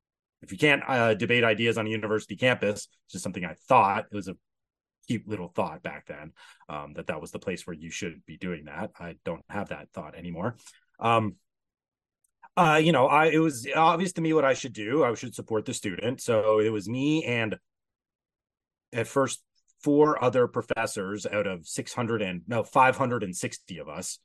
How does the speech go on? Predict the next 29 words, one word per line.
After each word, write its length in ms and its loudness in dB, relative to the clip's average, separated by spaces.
who 60 -10
supported 460 -4
the 60 -12
student. 540 -6
Only 220 4
two 260 2
other 520 8
profs 340 2
and 100 -6
myself 460 -2
joined 440 -2
with 140 -6
Lindsay 240 -6
Shepherd 460 -6
to 100 -12
create 460 -6
her 100 -8
free 240 -8
speech 360 -4
club. 380 -8
The 120 -2
other 160 2
two 160 -6
profs 320 0
had 160 -6
tenure, 460 -6
which 160 -14
meant 140 -10
they 120 -12